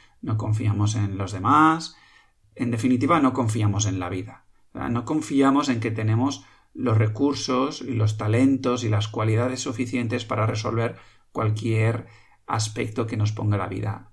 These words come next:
eh, a vivir, ¿vale? Entonces,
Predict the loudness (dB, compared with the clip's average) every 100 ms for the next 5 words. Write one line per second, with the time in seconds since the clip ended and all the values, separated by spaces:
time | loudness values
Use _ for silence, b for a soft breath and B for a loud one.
0 | -12 -8 -8 -8 -10 -6 -6 -8 -14 _
1 | _ _ _ -14 -14 -16 _ _ _ _
2 | _ _ -18 -16 -10 -6 -6 -8